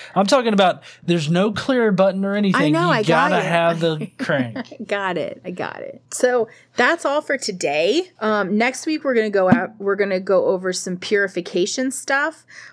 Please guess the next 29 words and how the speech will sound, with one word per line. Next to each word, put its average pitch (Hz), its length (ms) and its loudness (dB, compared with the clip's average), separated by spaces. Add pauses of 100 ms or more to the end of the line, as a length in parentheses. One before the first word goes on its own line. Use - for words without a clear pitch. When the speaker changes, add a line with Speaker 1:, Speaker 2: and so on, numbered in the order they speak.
Speaker 2:
We're 214 140 2
gonna 202 160 -2
talk 208 220 -2
about 180 220 -2
what 220 300 -2
to - 100 -4
do 220 280 0
after 240 340 -2
childbirth. 247 920 0 (140)
Um, 220 300 0
we're 285 100 0
gonna 339 140 -2
talk 349 200 -2
about 359 180 0
how 349 160 0
to 359 80 -2
cure 381 280 -2
leprosy. 320 720 0 (300)
Speaker 1:
Ooh, 160 160 2
I 143 100 2
wonder 165 360 2
if 160 100 -6
they're 165 100 0
gonna 147 200 0
talk 139 240 -2
about 131 380 -2
eating 127 560 -4
the, 120 460 -4
uh, 113 240 -6